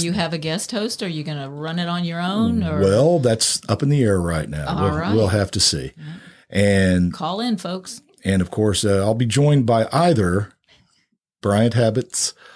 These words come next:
Speaker 2: or the lovely Deborah.
Speaker 1: Uh, all right.
Speaker 2: There we go.
Speaker 1: Yeah. Guess that depends on schedules.
Speaker 2: No, I was gonna have y'all duke it out.
Speaker 1: Oh,
Speaker 2: <laughs>
Speaker 1: well, I'm older and, and,
Speaker 2: <laughs>
Speaker 1: hmm. Hmm.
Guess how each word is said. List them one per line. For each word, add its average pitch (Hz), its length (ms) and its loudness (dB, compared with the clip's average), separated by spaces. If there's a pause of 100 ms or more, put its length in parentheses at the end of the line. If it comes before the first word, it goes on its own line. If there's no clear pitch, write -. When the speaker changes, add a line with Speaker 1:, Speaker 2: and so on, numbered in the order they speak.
(180)
Speaker 2:
or 131 360 0 (120)
the 135 200 0
lovely 117 420 4
Deborah. 107 460 -2
Speaker 1:
Uh, 196 140 -6 (200)
all 151 120 0
right. 180 300 -6
Speaker 2:
There 107 140 4
we 101 120 2
go. 98 360 0
Speaker 1:
Yeah. - 120 -16 (180)
Guess 175 180 -2
that 170 240 -6
depends 208 300 -4
on 220 140 0
schedules. 143 520 -8 (520)
Speaker 2:
No, 101 160 2
I 101 60 6
was 120 120 4
gonna 95 120 4
have 90 140 4
y'all 87 160 2
duke 90 260 0
it 87 80 2
out. 87 280 0 (480)
Speaker 1:
Oh, 185 340 -2 (340)
Speaker 2:
<laughs> - 300 -2
Speaker 1:
well, 165 340 0 (100)
I'm 180 200 -2
older 170 400 -4
and, 143 340 -8
and, 139 300 -8 (280)
Speaker 2:
<laughs> 139 300 2 (200)
Speaker 1:
hmm. 175 440 -2 (800)
Hmm. 233 580 0